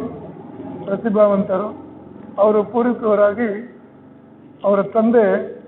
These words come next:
ಬೆಂಗಳೂರು ಮಹಾನಗರ ಪಾಲಿಕೆ ಸದಸ್ಯರು ಆಗಿದ್ದರು. ಆಮೇಲೆ ಬೆಂಗಳೂರು, ಬೃಹತ್ ಬೆಂಗಳೂರು ಮಹಾನಗರ ಪಾಲಿಕೆಯ ಮಹಾಪೌರರು ಕೂಡ ಆಗಿದ್ರು. ಅವ್ರ ಕುಟುಂಬ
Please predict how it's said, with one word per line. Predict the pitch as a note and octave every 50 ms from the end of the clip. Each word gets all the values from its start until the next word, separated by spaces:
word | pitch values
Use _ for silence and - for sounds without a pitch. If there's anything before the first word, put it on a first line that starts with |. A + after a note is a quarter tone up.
| - - - - - - - - - - - - - - - - - - - F#3+
ಬೆಂಗಳೂರು | G3+ A3 A3+ A#3 A#3+ A#3 G#3+ G3
ಮಹಾನಗರ | F#3+ G3 G3 G3 G3 G3+ G3 G3 G3+
ಪಾಲಿಕೆ | F#3 F#3+ F#3+ - - A3+ B3+ C#4 - - - - - - - -
ಸದಸ್ಯರು | G3 F3 F3+ A3 G#3+ A3 - A3 G3 G3+ G#3 G3
ಆಗಿದ್ದರು. | F#3 F#3 G3 D#3+ F#3 G#3+ A#3+ C#4 - - _ _ _ _ _ _ _ _ _ _ _ _ _ _ _ _ _ _ _ _ _ -
ಆಮೇಲೆ | G#3 G3 G#3 G#3 G3 F3 F#3+
ಬೆಂಗಳೂರು, | G#3 A3 A3+ A#3+ A#3+ A#3 A#3 A3+ B3+ F#3+
ಬೃಹತ್ | E3+ G3 A3+ B3 G#3 G#3 G3
ಬೆಂಗಳೂರು | G#3+ G#3+ G#3 G#3 G3+ G3
ಮಹಾನಗರ | F#3 F#3 F#3+ F#3+ F#3+ F#3+ F#3 F#3
ಪಾಲಿಕೆಯ | F#3+ F3+ F#3 F3+ - G3 G#3+ G#3 F3+ F3 F#3+ G#3 - - - _ _ _ _ _ _ _ _ _ _ _ _ _ _ _ _ _ _ _ _ _ _ _ _ _ _ _ _ _ _ _
ಮಹಾಪೌರರು | - F#3 G3+ A3 A#3 A#3 A#3+ A#3+ G#3 G#3 G3+ G3 G3+ G3 G3+
ಕೂಡ | G#3+ G3 G3 F3+ F3+
ಆಗಿದ್ರು. | E3 D#3+ - - - - _ _ _ _ - _ _ _ _ _ _ _ _ _ _ -
ಅವ್ರ | F#3 G3+ G#3 G3+ G#3 G#3
ಕುಟುಂಬ | G#3+ F#3+ C#4 B3+ A#3+ A3